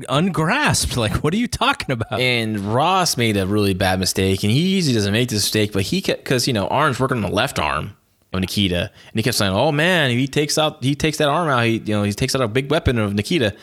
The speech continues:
Speaker 2: Nikita hits a sickle with the right
Speaker 1: Yeah, he
Speaker 2: arm.
Speaker 1: hits it with the right arm.
Speaker 2: So I thought that was, that was kinda interesting, and I was a little disappointed that we didn't get some kinda post-match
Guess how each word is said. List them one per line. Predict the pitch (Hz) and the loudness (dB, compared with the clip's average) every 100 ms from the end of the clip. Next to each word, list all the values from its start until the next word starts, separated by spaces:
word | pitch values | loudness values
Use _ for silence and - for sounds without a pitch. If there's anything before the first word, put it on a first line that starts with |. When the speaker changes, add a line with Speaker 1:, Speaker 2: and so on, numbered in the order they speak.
| - - | -12 -6
Speaker 2:
Nikita | 180 - 262 | -6 -2 -2
hits | 185 220 | -2 -2
a | 190 | 0
sickle | - 214 208 190 | 0 0 0 0
with | 185 190 | 0 -2
the | 190 | -2
right | 185 220 | 0 2
Speaker 1:
Yeah, | 202 | 2
he | |
Speaker 2:
arm. | 110 | 2
Speaker 1:
hits | 101 - | 0 -2
it | |
with | 98 | -2
the | 95 | 0
right | 87 85 | 0 0
arm. | 87 - - | -4 -6 -4
Speaker 2:
So | - 120 | 2 2
I | 123 | 2
thought | 123 - | 0 0
that | 107 | 0
was, | 101 98 - - | 2 0 -2 -4
that | - | -2
was | 95 95 - | 0 0 -2
kinda | 90 82 | -2 -2
interesting, | 92 - 95 92 | -4 -2 0 0
and | 95 98 92 - - - | 0 -2 -4 -10 -10 -6
I | - | -2
was | 294 254 | 0 0
a | |
little | 311 | -2
disappointed | 285 277 226 - 170 180 185 | -2 -2 -2 -2 0 2 2
that | 165 | 2
we | 143 | 0
didn't | 147 139 | 0 0
get | 139 | -2
some | - 147 | 0 -2
kinda | - 143 120 | 0 0 0
post-match | - 120 131 - 117 113 120 - - | 0 2 2 0 0 2 0 -2 -4